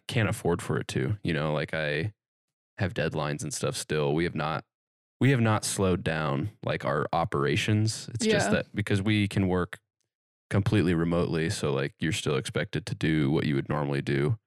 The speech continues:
Speaker 2: Yeah.
Speaker 1: Uh, which is weird, but, um, I'm afraid that I'm gonna get too used to it 'cause I really
Speaker 2: <laughs>
Speaker 1: am, I'm enjoying working from home so far for some reason, like, because when I'm
Speaker 2: It's a
Speaker 1: at
Speaker 2: nice
Speaker 1: work,
Speaker 2: break.
Speaker 1: when I'm, well, yeah, when I'm at the office, uh,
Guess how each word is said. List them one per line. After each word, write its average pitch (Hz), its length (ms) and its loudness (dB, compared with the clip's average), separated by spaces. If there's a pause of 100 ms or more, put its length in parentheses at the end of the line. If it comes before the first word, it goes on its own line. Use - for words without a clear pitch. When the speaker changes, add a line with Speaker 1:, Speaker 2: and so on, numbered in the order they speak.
(240)
Speaker 2:
Yeah. 202 340 0 (120)
Speaker 1:
Uh, 62 240 -4
which - 160 -2
is - 120 -2
weird, 71 380 0 (240)
but, 60 280 -4 (140)
um, - 420 -10 (460)
I'm 110 120 2
afraid 127 320 4
that 123 100 4
I'm 110 120 4
gonna 104 140 6
get 101 180 0
too 107 160 2
used 80 260 2
to 101 120 4
it 107 140 2 (960)
'cause 104 100 0
I 101 100 4
really 104 540 6 (340)
Speaker 2:
<laughs> 269 140 -2
Speaker 1:
am, 98 220 2 (100)
I'm 92 180 0
enjoying 87 600 0
working 95 300 0
from 98 160 -2
home 98 220 2
so 104 180 2
far 107 340 2
for 110 140 -2
some 107 200 2
reason, 107 360 4
like, 95 320 -2 (920)
because 117 360 2 (100)
when 113 140 4
I'm 123 120 4
Speaker 2:
It's 120 60 4
a - 20 4
Speaker 1:
at - 60 4
Speaker 2:
nice 240 160 6
Speaker 1:
work, 101 120 2
Speaker 2:
break. 214 460 0 (280)
Speaker 1:
when 117 140 4
I'm, 131 180 4 (180)
well, 117 100 2
yeah, 92 220 2
when 98 180 2
I'm 127 200 2
at 107 200 0
the 101 120 2
office, 90 640 -2
uh, 80 460 -2